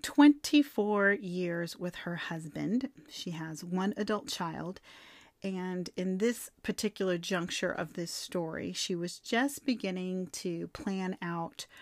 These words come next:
her retirement years with her husband, Harold. When one day, the rug just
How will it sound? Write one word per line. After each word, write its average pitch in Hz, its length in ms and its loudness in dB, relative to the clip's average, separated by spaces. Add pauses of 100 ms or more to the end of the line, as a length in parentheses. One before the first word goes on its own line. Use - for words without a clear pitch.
(260)
her 208 160 6
retirement 262 880 4
years 160 400 -6
with 180 140 -8
her 220 160 -4
husband, 175 500 -8 (120)
Harold. - 540 -2 (800)
When 233 160 6
one 392 100 8 (160)
day, 175 400 4 (640)
the 226 140 6
rug 254 400 12
just 214 500 0